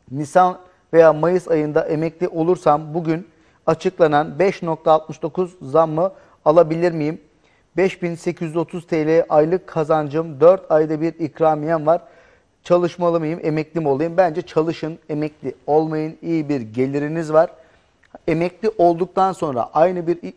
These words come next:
iş yerinde çalışmak isterseniz şayet hem emekli maaşınızı alarak hem maaşınızda bir kesinti olarak çalışmaya da devam edebilirsiniz. Ama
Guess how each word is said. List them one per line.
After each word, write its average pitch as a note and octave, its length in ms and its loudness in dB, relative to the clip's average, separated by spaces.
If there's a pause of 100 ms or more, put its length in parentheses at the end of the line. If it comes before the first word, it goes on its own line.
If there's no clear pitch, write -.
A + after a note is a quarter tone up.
iş E3 220 -12
yerinde E3 280 -4
çalışmak D#3 500 -8
isterseniz D3+ 840 -4
şayet F3+ 460 2 (500)
hem A3 240 0
emekli D#3+ 360 -2
maaşınızı D#3+ 580 0
alarak D#3 420 2
hem F3+ 100 -4
maaşınızda D#3 580 -2
bir D#3 80 -4
kesinti D#3 420 -8
olarak D#3 360 0
çalışmaya D3+ 420 -4
da D#3+ 100 0
devam D3+ 280 4
edebilirsiniz. D3 680 -6
Ama E3+ 320 0